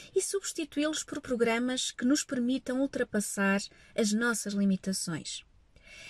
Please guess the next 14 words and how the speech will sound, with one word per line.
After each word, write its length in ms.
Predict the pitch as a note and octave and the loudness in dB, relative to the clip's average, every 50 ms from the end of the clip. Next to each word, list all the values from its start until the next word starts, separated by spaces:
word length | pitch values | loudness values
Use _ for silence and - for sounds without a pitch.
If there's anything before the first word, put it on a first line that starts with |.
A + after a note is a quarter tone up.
| - - - | -18 -2 0
Aplicando 640 | C4 C#4 - C#4+ D4 - - C#4+ C#4 C4+ - C4+ | 0 0 2 0 -2 2 2 2 2 2 0 -6
técnicas 580 | - - C#4+ B3+ - B3+ B3 B3 - - G#3+ A3 | 2 4 2 4 4 0 -4 -2 -2 -2 -2 0
da 80 | A3+ G#3+ | 0 -2
P 140 | - - G#3+ | -2 0 2
N 300 | G#3 G#3 G3+ G3 F#3+ F3+ | 2 4 6 6 4 4
L, 280 | F3 F3 F#3 A3 D4 - _ _ - - - - - - - - | 4 2 0 -2 -4 -8 _ _ -20 -20 -20 -20 -20 -20 -10 -4
podemos 500 | D4 C#4+ B3+ C#4+ D4+ D4+ D4+ C4+ - - | -2 0 2 2 2 4 2 2 0 -2
operar 460 | C#4 C#4 - C4+ B3+ B3+ B3+ B3 B3 | -4 -4 -2 -2 0 2 2 2 2
mudanças 680 | B3 B3+ B3+ A#3+ A#3+ A#3 A3+ G#3+ - - G#3+ G3+ - | 0 0 0 0 0 0 0 -2 -2 -2 -2 -4 -4
profundas 840 | - - C#4 D#4 D4+ - - - C#4+ C#4+ E4 F4 E4+ D#4 C4+ A#3+ - | -4 -4 -4 -4 -4 -6 -4 0 2 2 2 2 0 0 -2 -2 0
em 100 | A3 G3+ | 0 2
nós, 500 | F#3+ F#3 E3+ E3+ F3+ A#3 - - - - - _ _ _ - - - - _ | 4 4 4 2 0 -2 -4 -6 -8 -10 -12 _ _ _ -20 -20 -20 -20 _
conhecermos-nos 840 | - D#4 D#4+ D#4 C#4+ - - D#4 D#4 E4 E4 D#4 D4+ C#4 C4+ B3 B3+ | 2 4 6 6 6 4 0 -2 -2 -2 0 2 2 2 2 0 0
melhor, 480 | A#3 A3+ G#3 F#3+ F3+ F3 F3 F3+ - | 0 2 4 4 4 4 2 0 0